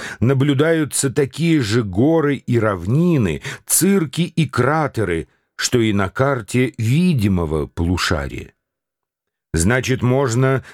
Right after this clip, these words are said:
с достоверностью предположить, что и там та же природа, тот же мир, бесплодный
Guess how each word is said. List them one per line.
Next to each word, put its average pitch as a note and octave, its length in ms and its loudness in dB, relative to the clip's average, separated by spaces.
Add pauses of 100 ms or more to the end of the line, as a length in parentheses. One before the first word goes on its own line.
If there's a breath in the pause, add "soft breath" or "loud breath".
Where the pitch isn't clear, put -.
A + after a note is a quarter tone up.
с G#2+ 140 -2
достоверностью C#3 1160 0
предположить, G#2 1000 -2 (160 loud breath)
что - 320 0
и D3 160 2
там C3 540 -2 (460)
та D#3 220 2
же A#2 180 -2
природа, G#2+ 840 0 (380)
тот E3+ 240 2
же F#2 240 0
мир, A#2 520 0 (540)
бесплодный A#2 1120 0